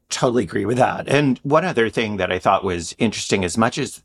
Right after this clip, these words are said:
they tried to signal talking points and what's weak about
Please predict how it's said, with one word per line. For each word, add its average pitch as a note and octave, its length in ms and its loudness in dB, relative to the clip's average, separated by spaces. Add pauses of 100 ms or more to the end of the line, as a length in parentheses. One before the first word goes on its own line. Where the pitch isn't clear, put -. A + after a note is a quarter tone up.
(120)
they G3 140 4
tried - 260 0
to F#2 120 -6
signal F2 840 -2
talking - 380 0
points D#2+ 500 -4
and D#2+ 300 -2
what's F2 260 0
weak F#2+ 380 -2
about D#2+ 560 0